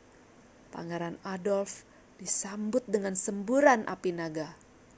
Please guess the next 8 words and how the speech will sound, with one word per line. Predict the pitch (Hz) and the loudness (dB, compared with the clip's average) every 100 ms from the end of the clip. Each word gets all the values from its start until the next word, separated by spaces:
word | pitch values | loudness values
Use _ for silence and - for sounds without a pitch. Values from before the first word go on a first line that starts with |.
| - - - - - - - - - | -20 -20 -20 -20 -20 -20 -20 -18 -10
Namun, | 175 165 185 226 - - - - - | -6 -4 -4 -6 -10 -20 -20 -20 -8
semburan | - - 214 233 269 302 262 | -4 -2 0 2 2 2 -2
api | 254 262 254 | -2 -2 -2
mengenai | 214 180 175 170 - | -2 -4 -6 -8 -10
pangkal | - 196 208 - 220 220 | -6 -6 -6 -4 -2 -2
pedang | 220 190 170 220 240 226 | -4 -4 2 2 2 -2
yang | 190 | -4
berkilau, | 175 - 175 156 143 | -4 -4 -6 -4 -6